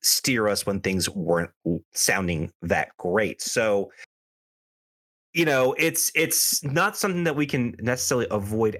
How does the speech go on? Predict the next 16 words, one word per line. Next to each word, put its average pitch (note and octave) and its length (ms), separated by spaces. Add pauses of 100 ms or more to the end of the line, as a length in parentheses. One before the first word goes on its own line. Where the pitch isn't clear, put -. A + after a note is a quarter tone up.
at G2+ 280
the G2+ 100
moment. G2+ 680 (100)
Um, G2 420
if C#3 260
this C#3 200
continues A#2 400
to - 80
be A2 80
a G2+ 40
problem, G2+ 520
you G2+ 80
know, F#2 120
we're G2 140
gonna G2+ 240
ha-, G2 140